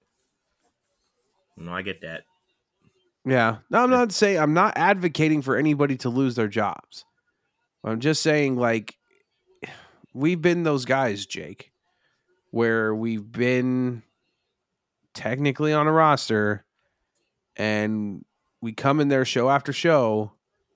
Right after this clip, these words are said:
Speaker 2: and we're not doing anything. Kinda irritates you a bit.
Speaker 1: No, I get that.
Speaker 2: You know, I,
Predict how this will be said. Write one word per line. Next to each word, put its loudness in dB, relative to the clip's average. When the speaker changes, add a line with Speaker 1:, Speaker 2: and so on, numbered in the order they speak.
Speaker 2:
and -2
we're 2
not 0
doing 2
anything. -6
Kinda 2
irritates -2
you -4
a -10
bit. -12
Speaker 1:
No, -10
I -4
get -12
that. -18
Speaker 2:
You -8
know, -6
I, -6